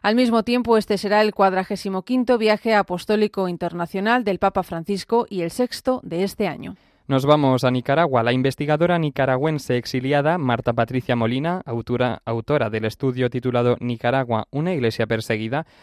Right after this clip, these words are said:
Speaker 2: ha comunicado que la víspera de la conmemoración de los fieles difuntos, los sacerdotes en este país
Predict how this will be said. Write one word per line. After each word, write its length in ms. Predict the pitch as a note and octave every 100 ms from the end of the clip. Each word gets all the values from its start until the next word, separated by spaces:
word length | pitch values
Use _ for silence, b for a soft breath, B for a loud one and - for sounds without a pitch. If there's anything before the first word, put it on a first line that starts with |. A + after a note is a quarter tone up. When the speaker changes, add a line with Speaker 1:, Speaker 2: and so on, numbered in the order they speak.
| b b
Speaker 2:
ha 120 | B2
comunicado 520 | E3 E3 D#3 B2+ A2+
que 120 | A2
la 100 | A#2
víspera 400 | A2+ E3 - F3
de 80 | E3+
la 140 | D3 B2
conmemoración 720 | A#2+ A#2+ A#2 A2+ A2+ D3+ C#3+
de 80 | A2+
los 160 | A#2
fieles 240 | D3 C#3 C#3
difuntos, 640 | C3+ B2+ A2+ D3 F3 -
los 200 | A#2 A2
sacerdotes 720 | B2+ - A#2+ C#3 D3 C#3 C3+ -
en 180 | A#2+
este 240 | A#2+ A#2+ C#3
país 300 | B2 A#2